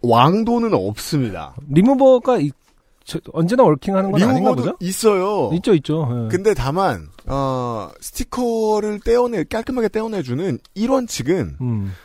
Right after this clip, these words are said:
Speaker 1: 노력입니다. <laughs> 이게,
Speaker 2: 고생.
Speaker 1: "아, 이거면 노력 없이 할 수 있겠지"라고 생각한 모든 이들이, 아, 만사를 더럽게 만들어요. <laughs> 그래서 제가 가장 웃겼던 건
Speaker 2: 네.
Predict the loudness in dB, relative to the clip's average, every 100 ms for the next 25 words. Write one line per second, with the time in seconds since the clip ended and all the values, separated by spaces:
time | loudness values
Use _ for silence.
0 | _ -2 2 6 6 4 2 4 6 6
1 | 6 6 2 2 -2 0 0 -2 -2 -2
2 | -2 -4 -8 -14 -16 -12 -8 -2 -2 -2
3 | -8 0 0 0 0 2 4 2 0 -2
4 | 6 6 6 0 0 2 4 4 4 4
5 | 2 2 -2 -2 -4 0 0 0 2 2
6 | 4 4 2 2 2 2 0 -2 0 -2
7 | -4 -20 -20 -20 -20 _ -2 -2 4 6
8 | 8 8 6 6 6 8 6 6 6 8
9 | 8 8 8 8 6 6 2 0 -4 -2
10 | -2 -2 -4 -6 -6 -8 -8 -16 -14 -18
11 | -14 -16 -14 -18 _ _ -14 -10 -6 2
12 | 4 4 2 -4 -2 0 0 0 0 0
13 | 2 2 2 -2 -2 -6